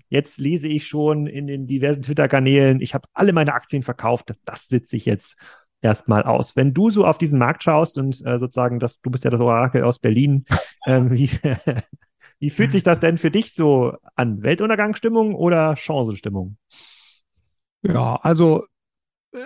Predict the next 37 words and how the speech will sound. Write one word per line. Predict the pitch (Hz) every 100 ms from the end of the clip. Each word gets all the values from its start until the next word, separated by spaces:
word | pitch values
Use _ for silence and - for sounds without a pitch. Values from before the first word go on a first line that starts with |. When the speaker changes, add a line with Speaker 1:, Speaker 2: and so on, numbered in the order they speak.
| 247 247 247 240 233 220
Speaker 2:
Weltuntergangsstimmung, | 170 190 233 196 175 175 - 190 175 170 160 160
ich | 160
glaub, | - 143
wenn | 170
die | 147
Welt | 160 170
dann | 147
wirklich | 160 -
untergeht, | 170 170 147 143 151 -
äh, | - 143 135 131
dann | 127 131 131
kann | 156 143
man |
sowieso | 131 131 127
nichts | 139 120
ändern. | 147 123 156
Aber | 147 127
ich |
glaube, | - 135 127
darauf | 156 165 170
jetzt | 170 -
schon | 170
hinzuarbeiten, | 165 302 - 180 147 151 156 208 196
präventiv, | - 175 165 147 180 185 _ -
äh, | 160 151
halte | 151 165
ich |
jetzt | 160 147 175
nicht | -
für | 156
die | 139
richtige | 139 135
Speaker 1:
Im, | 135
im, | -
im |
Speaker 2:
Strategie. | 143 139 139
Speaker 1:
Portfolio. | 135 - 139 120 113